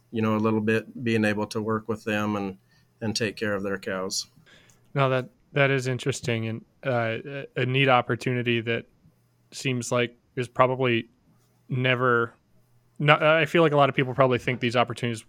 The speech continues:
Speaker 2: it's great when somebody finds it, but they'll never happen to me. Uh, was there, I mean, were you engaging in your community, or how did these individuals happen to come across you in the first place? Uh, a lot of times when you dig into these stories, it's,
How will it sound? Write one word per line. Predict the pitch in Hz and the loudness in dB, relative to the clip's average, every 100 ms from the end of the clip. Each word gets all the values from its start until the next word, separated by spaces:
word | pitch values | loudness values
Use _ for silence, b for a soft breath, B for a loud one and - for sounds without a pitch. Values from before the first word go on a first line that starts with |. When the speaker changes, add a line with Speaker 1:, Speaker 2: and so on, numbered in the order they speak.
| - | -20
Speaker 2:
it's | - 170 143 - | -20 -14 -14 2
great | 156 147 | 6 6
when | 151 | 4
somebody | 135 139 127 | -2 0 0
finds | 135 123 120 | 0 0 0
it, | 120 | -4
but | 120 | -2
they'll | 123 | -2
never | 123 120 | 0 2
happen | 120 117 120 | 4 2 0
to | 113 | -4
me. | 123 120 113 b b b b 135 | -2 -4 -6 b b b b 0
Uh, | 120 | 2
was | 123 117 | 2 2
there, | 135 131 131 123 - _ _ _ _ _ _ _ _ | 4 6 4 0 -10 _ _ _ _ _ _ _ _
I | 131 | 0
mean, | 123 123 135 123 | 0 0 -6 2
were | 135 | 2
you | 131 147 147 143 | 4 4 6 4
engaging | 127 123 131 131 139 135 | 4 4 4 4 2 2
in | 131 127 | 2 2
your | 123 | 0
community, | 120 139 160 170 165 | -2 0 4 6 6
or | 143 | 6
how | 120 143 | 8 8
did | 151 | 6
these | 143 127 120 - _ - | 4 2 -2 -12 _ -2
individuals | 131 127 135 139 131 120 | 2 4 6 4 2 2
happen | - 127 131 127 | 2 2 2 -2
to | |
come | - 127 | -2 -4
across | 120 135 131 - | 2 4 4 2
you | 131 | -4
in | |
the | 120 | -2
first | 127 143 139 | 0 0 0
place? | - 120 120 131 | -2 0 0 -2
Uh, | 127 | -4
a | - | -2
lot | 131 151 180 | 4 6 6
of | 147 | 4
times | - 123 120 131 | 2 -2 0 -2
when | 123 | -2
you | |
dig | 120 135 127 | 2 2 2
into | 127 | 0
these | 120 120 | 0 -2
stories, | - 139 131 127 120 | -2 0 2 2 -2
it's, | 117 | -8